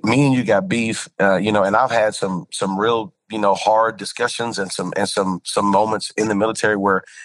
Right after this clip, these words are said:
me and people were not mad at each other, whatever, but, like, we were on the same team though.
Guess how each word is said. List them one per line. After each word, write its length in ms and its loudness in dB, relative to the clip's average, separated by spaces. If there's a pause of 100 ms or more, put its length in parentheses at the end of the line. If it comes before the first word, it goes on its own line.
(120)
me 180 4
and 100 2
people 240 -2
were 140 2
not 220 2 (180)
mad 320 2
at 80 0
each 180 -2
other, 200 2
whatever, 420 2 (340)
but, 280 2
like, 180 2
we 80 2
were 120 4
on 80 2
the 60 -2
same 260 -4
team 360 -2
though. 240 -8